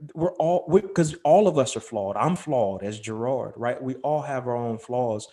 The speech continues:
So then what ends up happening, going back to the Tiger documentary, is how quickly he rose and ascended into fame.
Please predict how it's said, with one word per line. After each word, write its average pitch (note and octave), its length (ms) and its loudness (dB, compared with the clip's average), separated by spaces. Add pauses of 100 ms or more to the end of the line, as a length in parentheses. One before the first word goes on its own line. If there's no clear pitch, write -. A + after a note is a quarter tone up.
(240)
So C3 160 -4
then C#3 240 0
what B2+ 120 2
ends C3+ 220 0
up A#2+ 100 -2
happening, C#3 480 -4
going B2 220 0
back A#2 200 -6
to A#2+ 60 -12
the A2 80 -10
Tiger D#3+ 360 -10
documentary, A2+ 720 -8
is G#2+ 220 -10 (240)
how C3 160 -6
quickly F3+ 520 -2
he D#3+ 220 -2
rose C3 520 -2
and A2+ 100 -4
ascended B2 420 -6
into A2+ 200 -10
fame. G#2 520 -8